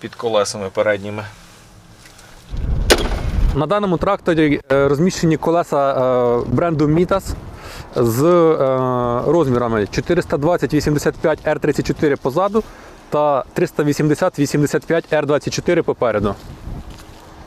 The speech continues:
Speaker 1: Я дивлюсь, вони на регульованих дисках, тобто колія може теж регулюватись.
Speaker 2: Так, ми можемо регулювати колію і за необхідності,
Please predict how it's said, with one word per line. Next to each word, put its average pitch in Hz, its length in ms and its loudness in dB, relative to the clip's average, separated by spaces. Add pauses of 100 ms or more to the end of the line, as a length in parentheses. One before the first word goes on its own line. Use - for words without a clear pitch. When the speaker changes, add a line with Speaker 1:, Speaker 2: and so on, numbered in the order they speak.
(300)
Speaker 1:
Я 151 80 -8
дивлюсь, 151 280 -8
вони 156 200 -4
на 147 140 -4
регульованих 165 600 -2
дисках, 226 420 -2
тобто 170 280 -2 (420)
колія 175 340 2
може 160 280 -2
теж 190 280 0
регулюватись. 185 680 0
Speaker 2:
Так, 147 200 -2
ми 151 60 0
можемо 175 360 4
регулювати 165 480 2
колію 180 340 2
і 151 120 2
за 156 100 4
необхідності, 156 960 2